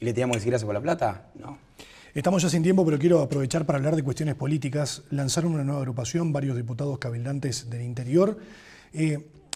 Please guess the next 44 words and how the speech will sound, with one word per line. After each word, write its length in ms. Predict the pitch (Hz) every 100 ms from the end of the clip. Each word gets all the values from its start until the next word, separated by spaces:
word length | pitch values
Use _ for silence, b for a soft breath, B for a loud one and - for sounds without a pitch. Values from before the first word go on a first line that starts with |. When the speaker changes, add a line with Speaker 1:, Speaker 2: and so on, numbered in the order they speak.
| - _
Speaker 2:
¿cuál 160 | 254
va 60 | 254
a 20 |
ser 140 | - 220
la 100 | 170
postura? 460 | 143 - 139 113
Porque 480 | 107 147 175 165 -
inmediatamente 920 | 180 175 190 262 226 208 214 226 202 -
hay 160 | - 208
que 100 | 190
ver 180 | 170 190
qué 80 | 196
es 60 |
lo 80 | 165
que 80 | 139
va 60 | 135
a 60 |
pasar 240 | 120 117 120
en 80 |
Salto. 260 | 123 113 104
Acá 140 | 120
mucho 300 | 185 220 220
se 440 | 170 - 180 202 170
especuló 560 | - 123 127 131 185
con 140 | 170 165
la 100 | 156
posibilidad 480 | 147 - 131 135 165
de 80 |
una 180 | 151 160
coalición 440 | 135 127 113 160 156
departamental. 720 | 131 123 117 113 113 110 95 b b b
Parece 280 | 131 143 175
que 60 |
eso 140 | 135 139
cae 160 | 151
por 120 | 143 123
su 120 | 123
propio 240 | 131 135
peso 320 | 131 147 170
y 100 | 131
no 160 | 123 127
va 60 | 127
a 40 |
ocurrir, 460 | 117 123 160 170